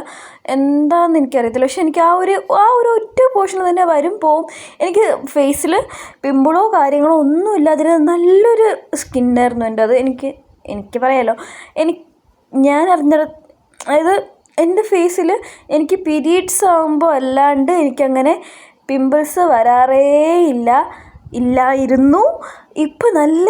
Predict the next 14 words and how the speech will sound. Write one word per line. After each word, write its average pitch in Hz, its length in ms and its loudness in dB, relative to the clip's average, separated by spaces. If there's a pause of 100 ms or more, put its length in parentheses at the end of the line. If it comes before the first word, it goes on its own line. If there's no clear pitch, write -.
രീതിക്ക് 302 560 -2 (460)
പിമ്പിൾസ് 254 400 -2
വരുന്നുണ്ട്. 233 440 -2 (1000)
അത് 240 240 2 (160)
ഞാൻ 262 200 0
പറഞ്ഞുതരാം. 240 440 0 (540)
ഞാൻ, 330 380 2 (180)
ഏഹ്, 247 380 0 (240)
ഈ 302 80 2 (100)
ഒരു 320 140 0 (120)
ടു 320 120 2 (120)
ഇയേഴ്സ് 262 420 0
ആയിട്ടാണ് 240 500 0 (540)
സ്വീറ്റ് 285 640 -4